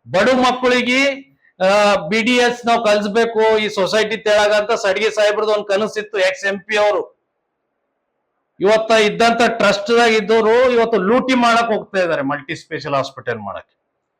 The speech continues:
ಇವತ್ ಬಡವ ಪಾಪ ಮುಸಲ್ಮಾನ್ರ ಮಕ್ಕಳು ಪಾಪ ನೋಡ್ರಿ, ಬಡವ ನಮ್ಮ ಅಣ್ಣ ತಮ್ಮವ್ರು ಅವ್ರ ಬಿ ಜಾತಿ ನಾನ್ ಮಾತಾಡ್ತಾ ಇಲ್ಲ. ಇವತ್ ಪಾಪ ಎಷ್ಟೋ ತಾಯಿ ತಂದಿ ಬಡವ ಮಕ್ಕಳು ಫೀಸ್ ಕಟ್ಟಕ್ಕಾಗಲ್ಲ ನಮ್ ಭಾಗದಾಗ.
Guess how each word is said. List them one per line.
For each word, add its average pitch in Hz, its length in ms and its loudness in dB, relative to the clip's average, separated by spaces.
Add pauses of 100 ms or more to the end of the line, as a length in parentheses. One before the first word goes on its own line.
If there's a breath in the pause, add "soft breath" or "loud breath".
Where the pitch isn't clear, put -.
(380)
ಇವತ್ 202 200 0
ಬಡವ 254 220 4 (100)
ಪಾಪ 247 220 4
ಮುಸಲ್ಮಾನ್ರ 254 640 2
ಮಕ್ಕಳು 233 260 0 (140)
ಪಾಪ 220 140 0 (160)
ನೋಡ್ರಿ, 262 220 2 (120)
ಬಡವ 208 180 2 (140)
ನಮ್ಮ 196 160 -2 (100)
ಅಣ್ಣ 185 100 0 (120)
ತಮ್ಮವ್ರು 220 340 0
ಅವ್ರ 196 220 2
ಬಿ 170 80 -2 (120)
ಜಾತಿ 175 380 0
ನಾನ್ 214 220 0
ಮಾತಾಡ್ತಾ 175 400 -2
ಇಲ್ಲ. 165 100 0 (640)
ಇವತ್ 196 220 -2
ಪಾಪ 233 140 4 (120)
ಎಷ್ಟೋ - 240 -2 (180)
ತಾಯಿ 220 180 2 (140)
ತಂದಿ 240 300 0 (160)
ಬಡವ 226 200 2 (120)
ಮಕ್ಕಳು 240 260 2 (140)
ಫೀಸ್ 240 240 -2
ಕಟ್ಟಕ್ಕಾಗಲ್ಲ 233 560 0 (680)
ನಮ್ 202 140 2 (100)
ಭಾಗದಾಗ. 214 420 4